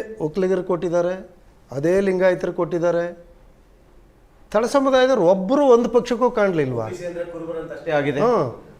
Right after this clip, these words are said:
Speaker 1: ಸಮಾಜವಾದದ ಹಿನ್ನೆಲೆ ಹೇಳ್ತಕ್ಕಂಥ ಕರ್ನಾಟಕದ ಮುಖ್ಯಮಂತ್ರಿಯವರಿಗೆ ತನ್ನ ಮಗನೇ ಅವರು,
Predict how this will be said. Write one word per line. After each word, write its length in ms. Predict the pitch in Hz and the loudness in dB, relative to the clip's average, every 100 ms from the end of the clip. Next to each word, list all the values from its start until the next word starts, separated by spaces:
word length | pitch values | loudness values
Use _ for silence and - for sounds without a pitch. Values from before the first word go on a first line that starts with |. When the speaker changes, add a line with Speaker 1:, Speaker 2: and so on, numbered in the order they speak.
| - - | -20 -4
Speaker 1:
ಸಮಾಜವಾದದ 1120 | 156 196 226 233 240 220 220 214 220 214 214 | 0 2 4 4 4 4 6 6 6 4 4
ಹಿನ್ನೆಲೆ 480 | 208 196 202 214 196 | 2 2 2 2 2
ಹೇಳ್ತಕ್ಕಂಥ 760 | 185 190 190 190 - 180 175 | 2 0 -2 -2 0 -2 0
ಕರ್ನಾಟಕದ 680 | 185 165 170 185 180 170 170 | 0 2 2 0 0 0 0
ಮುಖ್ಯಮಂತ್ರಿಯವರಿಗೆ 1300 | 160 147 196 196 180 160 151 135 117 120 160 196 - - - - - - - - - - - - - - - - - | -2 -2 0 0 0 0 0 0 -4 -6 -6 -10 -18 -20 -20 -20 -20 -20 -20 -20 -20 -20 -20 -20 -20 -20 -20 -20 -2
ತನ್ನ 180 | - 214 | 2 2
ಮಗನೇ 440 | 214 190 226 277 285 | 4 4 4 6 8
ಅವರು, 600 | 262 254 247 202 160 | 8 8 6 6 2